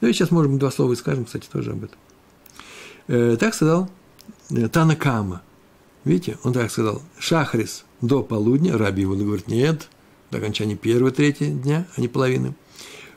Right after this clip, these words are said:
Минха, Тана Кама говорит, первый учитель говорит, до вечера. Раби Иуда Умер,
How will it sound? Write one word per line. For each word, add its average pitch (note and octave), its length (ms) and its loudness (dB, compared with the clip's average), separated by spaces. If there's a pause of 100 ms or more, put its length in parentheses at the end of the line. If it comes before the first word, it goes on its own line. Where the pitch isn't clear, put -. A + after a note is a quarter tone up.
(100)
Минха, D3+ 560 2 (340)
Тана C3+ 240 2
Кама A2+ 300 0
говорит, G2 260 -2
первый G#2+ 280 0
учитель G2+ 280 -6
говорит, G#2 440 -4 (200)
до A2 460 0 (160)
вечера. B2+ 560 2 (240)
Раби C3 320 4
Иуда D3 400 4
Умер, G3 480 4